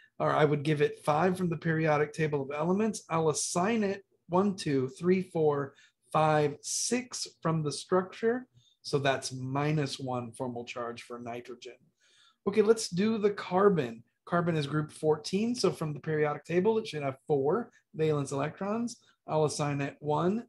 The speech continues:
two, three, four. One for, the double bond has four electrons, so I'm just gonna get two from that double bond. So four minus four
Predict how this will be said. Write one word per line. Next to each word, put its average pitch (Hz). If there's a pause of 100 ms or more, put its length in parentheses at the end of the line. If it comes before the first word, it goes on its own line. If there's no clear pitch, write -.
(140)
two, 202 (320)
three, 190
four. 180
One 170
for, 170 (440)
the 156
double 175
bond 170
has 151
four 165
electrons, 180
so 160
I'm 151
just -
gonna 147
get 135
two 240
from 139
that 131
double 127
bond. 117 (640)
So 160
four 160
minus 143
four 131